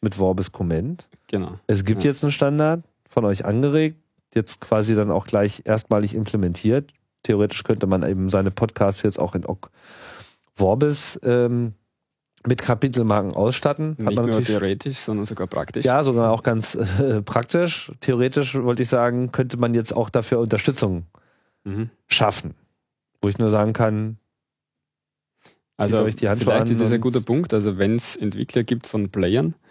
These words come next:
Speaker 2: wäre sicher extrem gut, wenn das wer implementieren kann. Also wir werden auch diese Implementation open sourcen natürlich, also von den Chapter Marks bei M P drei.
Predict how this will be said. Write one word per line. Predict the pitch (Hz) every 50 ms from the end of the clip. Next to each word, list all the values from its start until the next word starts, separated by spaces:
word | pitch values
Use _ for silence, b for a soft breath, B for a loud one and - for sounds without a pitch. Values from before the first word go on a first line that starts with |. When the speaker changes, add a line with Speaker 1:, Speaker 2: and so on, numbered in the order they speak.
| b b b b b b b b b b b b _ _ _ _ _ _ -
Speaker 2:
wäre | 101 101 98 107
sicher | - 127 117 - 123 113 - - - -
extrem | - 113 - - - 98 104 117 120
gut, | - 123 127 127 135
wenn | 117 110
das | 104 104 101
wer | 98 101 98
implementieren | 101 101 - 104 101 98 92 110 127 139 131
kann. | - 120 117 117
Also | 113 107 107 101
wir | 104 101 98
werden | 104 107
auch | 107 110
diese | - - 101 107
Implementation | 92 104 101 107 104 104 98 104 98 - - 104 101 104 104 104 101 -
open | - 90 98 104 98
sourcen | - 98 104 117 - 147 131
natürlich, | 123 117 - 123 120 120 127 131 - - -
also | 104 101 104 95
von | 101 107 101
den | 101 98
Chapter | 98 - 113 110 - 117
Marks | 113 107 110 120 123 - - - - b b b b b b b b b _ _ _ _ _ _ _ -
bei | 107
M | 90 98 92
P | 107
drei. | 98 - 104 92 92 120 139